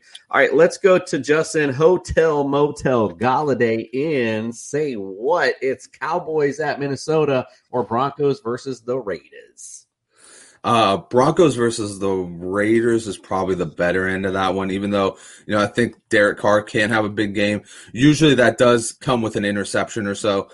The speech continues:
Speaker 2: Um, Cowboys at Minnesota, this just looks like it's gonna be fucking fireworks all day long.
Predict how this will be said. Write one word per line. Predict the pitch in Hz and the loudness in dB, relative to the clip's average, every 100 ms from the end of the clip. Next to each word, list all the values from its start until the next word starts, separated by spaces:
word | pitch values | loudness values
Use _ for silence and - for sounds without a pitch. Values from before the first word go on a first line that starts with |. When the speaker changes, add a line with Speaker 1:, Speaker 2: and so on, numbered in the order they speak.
| - - - | -20 -20 -4
Speaker 2:
Um, | 98 101 98 95 87 _ | 0 2 0 -2 -8 _
Cowboys | - 139 147 151 139 | -6 -2 2 2 2
at | 104 | 0
Minnesota, | 120 113 101 120 110 | -2 -2 -4 -2 -2
this | 95 135 | -2 -2
just | - 156 | -4 -6
looks | 110 120 | -6 -4
like | 110 98 | -2 -2
it's | 95 | -4
gonna | 110 98 | -6 -6
be | 87 90 90 - - | -4 -4 -4 -6 -14
fucking | - 117 107 85 | -10 -8 -8 -8
fireworks | - 92 104 104 101 98 | -2 2 2 2 -4 -6
all | - 90 95 | -2 -2 0
day | 101 92 | 0 0
long. | 90 95 95 | 0 0 -2